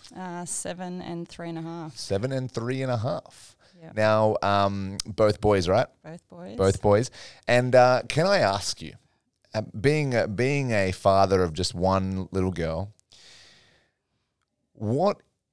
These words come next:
Speaker 2: do you think raising two boys, where do you think the biggest challenge lies in raising two boys? I mean, they are a little bit apart, and I'm sure you'll tell me why they're a little bit apart in a minute.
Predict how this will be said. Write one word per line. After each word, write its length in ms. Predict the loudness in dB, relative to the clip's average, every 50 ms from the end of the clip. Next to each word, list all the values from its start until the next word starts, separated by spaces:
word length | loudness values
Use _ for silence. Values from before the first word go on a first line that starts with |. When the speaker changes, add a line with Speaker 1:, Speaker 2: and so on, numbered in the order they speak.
| _ _ _ _ _ _ _ _ _ -10
Speaker 2:
do 120 | -4 -2 -2
you 360 | 0 0 0 0 0 -2 -2
think 360 | -4 -6 -6 -4 -4 -4 -2
raising 460 | 0 2 2 2 2 0 0 -2 -4
two 220 | -2 0 0 2 2
boys, 240 | 2 0 0 0
where 200 | 0 0 0 0
do 80 | 0 -2
you 200 | -2 -2 -2 -4
think 220 | -4 -4 -4 -4
the 80 | -4 -4
biggest 360 | -2 -2 -2 -2 -2 -4 -2
challenge 380 | -2 0 0 0 0 -2 -4 -6
lies 340 | -6 -4 -2 -2 -2 -2 -4
in 160 | -6 -8 -6
raising 300 | -6 -4 -4 -6 -8 -8
two 200 | -8 -6 -6 -6
boys? 320 | -4 -4 -6 -6 -6 -6 -6
I 40 |
mean, 300 | -6 -4 -4 -4 -4 -6 -4
they 220 | 2 4 6 6 6
are 340 | 6 4 2 0 0 -2 -6 _ _ _ _ _ _
a 60 | -8
little 180 | -6 -4 -2 -2
bit 100 | -2 -2
apart, 360 | -2 -2 -2 -2 -2 -2 -2
and 220 | -2 -4 -4 -6 -8 -6
I'm 160 | -6 -6 -6
sure 180 | -4 -4 -2 -2
you'll 100 | -2 -2
tell 120 | -2 -2
me 100 | -2 -2
why 240 | -2 -2 -2 0 0
they're 120 | 2 2
a 40 | 2
little 140 | 2 2 0
bit 140 | 0 0 0
apart 200 | 2 2 2 2
in 60 | 2
a 60 | 0
minute. 220 | 0 0 0 0